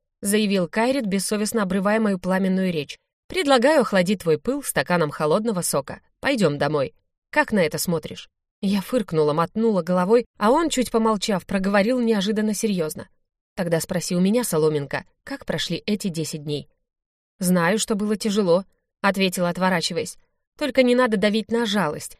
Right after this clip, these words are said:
и искать причины того, почему у тебя не нашлось времени на разговор со мной". Он взял меня за подбородок и мягко потянул, уговаривая смотреть на него. Наши взгляды снова встретились,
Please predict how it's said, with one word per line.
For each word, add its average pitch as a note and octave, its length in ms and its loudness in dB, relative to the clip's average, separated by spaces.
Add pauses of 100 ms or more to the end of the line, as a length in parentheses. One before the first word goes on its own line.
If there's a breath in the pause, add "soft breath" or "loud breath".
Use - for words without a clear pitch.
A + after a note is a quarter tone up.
и F3 140 -2
искать G3 320 0
причины F#3 440 -2
того, F3+ 340 -2
почему G3 340 -2
у G#3 80 -2
тебя F#3 220 -2
не F#3 100 0
нашлось F3 380 -4
времени G#3 420 2 (240)
на A#3+ 80 0
разговор G3+ 460 2
со F#3 120 -2
мной". F3+ 220 -2 (400)
Он F4 140 -2
взял C4+ 260 4
меня A#3 220 4
за F3 100 0
подбородок F3 580 -2
и E3 60 -4
мягко F#3 320 -4
потянул, A3 540 -2 (100)
уговаривая F3 600 2
смотреть E3+ 480 -2
на E3 80 -2
него. E3 260 -2 (220)
Наши F3 300 0
взгляды E3+ 440 -2
снова D#3+ 320 -2
встретились, E3+ 720 -4